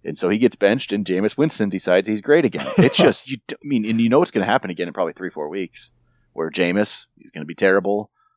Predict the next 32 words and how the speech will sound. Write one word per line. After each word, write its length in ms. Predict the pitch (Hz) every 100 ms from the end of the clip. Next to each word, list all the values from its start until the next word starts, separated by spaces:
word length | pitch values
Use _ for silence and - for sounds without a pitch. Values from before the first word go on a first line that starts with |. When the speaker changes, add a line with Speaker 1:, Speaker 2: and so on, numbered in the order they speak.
| _ -
Speaker 1:
and 380 | 67 76 76 78
he'll 140 | 95 90
get 160 | 95
benched, 320 | 104 110 123 117
and 180 | 113
Fitzpatrick 420 | - - 165 185 113
will 80 |
come 180 | 107 107
back 200 | 82 -
in 100 | 90
and 120 | 78
lead 160 | 76 78
him 100 | 85
to 100 | -
a 60 | 73
victory 540 | 80 - 80 78 82
or 120 | 78 80
just 240 | 80 - _
close 360 | - - - -
<laughs> 100 | -
to 160 | 139 -
it. 120 | - _ _ - - - - _
I 60 | 165
don't 180 | 139 107
get 140 | 104
those 160 | 85 -
quarterbacks, 520 | 92 82 80 76 -
man. 180 | 87 87
They're 160 | 110 110
just, 340 | - - - - _ _ _ - _ _ _ _ _ _ _
they're 120 | 120 -
interesting. 640 | 113 - 98 - - 156